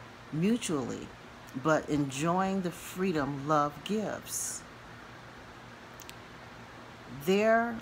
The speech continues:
the possibility to sin decreases and probably vanishes.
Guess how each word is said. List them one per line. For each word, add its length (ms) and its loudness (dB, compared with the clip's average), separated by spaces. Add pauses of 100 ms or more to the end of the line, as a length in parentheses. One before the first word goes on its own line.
the 140 0
possibility 1040 2 (340)
to 140 2
sin 440 4
decreases 1000 -2 (800)
and 180 4
probably 560 4
vanishes. 1000 -2